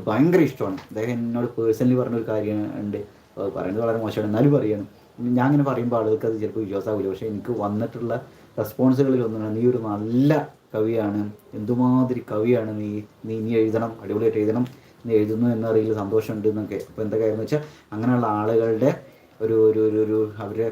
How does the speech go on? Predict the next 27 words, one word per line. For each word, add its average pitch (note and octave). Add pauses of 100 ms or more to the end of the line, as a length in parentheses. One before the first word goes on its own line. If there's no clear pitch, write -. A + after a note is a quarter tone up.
പ്രതികരണത്തിലുള്ള G#2+
ഒരു A2
കോൺഫിഡൻസ് C#3
ഉണ്ട്. A2
അപ്പോൾ A2+
അതൊക്കെ A#2+
വെച്ചിട്ടാണ് B2+
ഞാൻ B2
ഈ B2+
കളി A#2+
ഇങ്ങനെ A#2
കളിച്ചുകൊണ്ടിരിക്കുന്നത്. G#2
ഓക്കെ, - (480)
അപ്പോൾ A2
എനിക്ക് A2+
മലയാള G#2+
സാഹിത്യത്തിലെ, A2+ (680)
എന്താ G#2
പറയുക, G2+
കാര്യമായിട്ട് B2+
പണിയെടുക്കണം G#2+
എന്നും G#2
അതിൽ A2+
കൃത്യമായി A#2
എൻ്റെ A2
ഒരു G#2+
സിഗ്നേച്ചർ, G#2